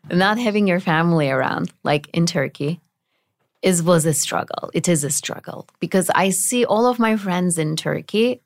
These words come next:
or I still talk to them, meet with them. And, uh, we went to college together. We went to Arthur Andersen. And then they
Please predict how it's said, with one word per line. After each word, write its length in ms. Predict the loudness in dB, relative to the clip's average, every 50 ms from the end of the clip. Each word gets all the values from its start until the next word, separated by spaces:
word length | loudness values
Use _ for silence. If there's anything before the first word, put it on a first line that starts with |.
| _ _ -2
or 280 | 0 2 4 4 4 2
I 80 | 0 0
still 300 | 0 -2 -2 -2 -2 -2
talk 320 | -2 -2 -4 -4 -4 -4
to 120 | -4 0 0
them, 380 | 2 2 2 0 0 -2 -6 _ -20 -20 -20 -18 -20 -16 -6 0
meet 280 | 2 2 2 2 0
with 180 | 0 -2 0 0
them. 340 | 0 2 2 2 0 -2 -4 -8 _ _ _ _ _ _ -2
And, 340 | 0 0 2 0 0 0
uh, 240 | 2 2 2 0 -2 -4
we 440 | -8 -8 -4 -2 -2 0 0 -2 -2
went 480 | -2 -2 -2 0 0 -2 -2 -4 -4 -4
to 360 | -2 0 2 2 2 2 0
college 560 | -2 -4 -6 -2 0 2 2 2 0 -2 -4
together. 480 | -6 -8 -10 -12 -12 -10 -10 -10 -8 -6 -2
We 200 | 0 0 2 2
went 320 | 2 2 0 0 0 0
to 140 | 0 0 2
Arthur 400 | 2 2 2 0 -2 -4 -2 0
Andersen. 760 | 2 2 2 2 0 -2 -4 -6 -8 -8 -8 -8 -8 -10 -10 -12 _ _ _ _ -20 -20 _ _ -2
And 320 | 0 2 2 2 2 2 2
then 220 | 2 2 2 2
they 400 | 2 2 2 2 0 -2 -4 -8